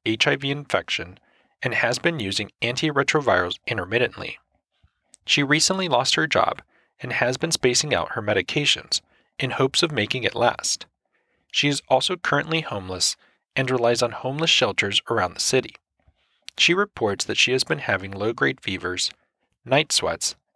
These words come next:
and a cough. A chest radiograph demonstrates a cavity in the apex of the right upper lobe and hilar adenopathy. She has started on multi-drug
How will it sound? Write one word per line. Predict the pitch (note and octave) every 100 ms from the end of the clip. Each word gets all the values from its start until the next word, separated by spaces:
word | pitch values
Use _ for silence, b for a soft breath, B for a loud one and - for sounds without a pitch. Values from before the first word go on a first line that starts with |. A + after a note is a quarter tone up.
| -
and | A#2+ G#2+
a |
cough. | - A#2+ - - - _ _ _ _ _ _ _ -
A |
chest | C3+ - E3 -
radiograph | F3 E3+ - F2+ F2 -
demonstrates | A#2+ C#3 - D3+ -
a |
cavity | D#3 - G2 F#2 G2 -
in | B2
the | A#2+ -
apex | C3 C#3+ A2 E2+ - - A#2+
of |
the | A#2+
right | G#2 A2 C3 -
upper | C#3+ E3+ C#3
lobe | G2 F#2 - _ _ _
and | C3+ C3
hilar | C#3+ C#3+ C#3 D3
adenopathy. | - A2 G#2 A2+ A#2 - - - _ _ _ _ _ _ _ _ -
She | D3+
has | C#3 -
started | - D#3+ E3
on | E3 B2+
multi-drug | A2 A#2+ A2+ - G#2